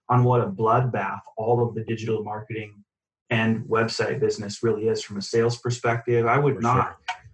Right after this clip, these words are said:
Speaker 1: I would not wanna be selling that stuff now. Not that it's not important, because it is,
Speaker 2: Mm-hmm.
Speaker 1: but how many dealers in North America need a website because they don't have one,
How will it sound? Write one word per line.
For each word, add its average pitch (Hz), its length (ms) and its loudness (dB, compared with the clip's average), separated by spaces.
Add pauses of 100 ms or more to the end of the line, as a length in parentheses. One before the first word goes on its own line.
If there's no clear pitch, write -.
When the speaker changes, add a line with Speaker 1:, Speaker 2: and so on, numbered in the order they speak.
(200)
Speaker 1:
I 143 60 2
would 147 140 0
not 127 280 4
wanna 123 240 2
be 117 160 -2
selling 117 380 0
that 110 220 -6
stuff - 320 -8
now. 117 320 -2 (360)
Not 127 300 4
that 120 80 0
it's - 180 -6
not 113 140 2
important, 123 640 -2
because 120 280 -4
it 110 80 -10 (180)
is, - 540 -4 (260)
Speaker 2:
Mm-hmm. 123 100 2
Speaker 1:
but 131 420 4 (580)
how 175 180 -4
many 180 140 4
dealers 151 340 0
in 131 100 6
North 131 240 6
America 131 400 2
need 131 440 6
a 123 80 2
website 123 500 -2
because 120 280 -2
they 113 120 2
don't 113 220 -2
have 113 300 -4
one, - 220 -20